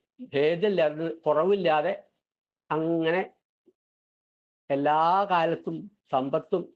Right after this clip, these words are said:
സന്തതിയും ഒക്കെ വേണം. അതിനൊന്നൊരു കോട്ടം തട്ടരുത്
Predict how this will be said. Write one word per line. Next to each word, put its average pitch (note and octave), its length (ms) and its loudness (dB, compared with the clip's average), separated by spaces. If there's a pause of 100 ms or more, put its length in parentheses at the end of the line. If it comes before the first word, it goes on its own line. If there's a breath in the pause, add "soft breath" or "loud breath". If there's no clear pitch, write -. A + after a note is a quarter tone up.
സന്തതിയും C#3 500 0
ഒക്കെ - 320 -4
വേണം. D3+ 460 0
അതിനൊന്നൊരു E3 680 -2 (500)
കോട്ടം E3+ 640 0
തട്ടരുത് D3 580 0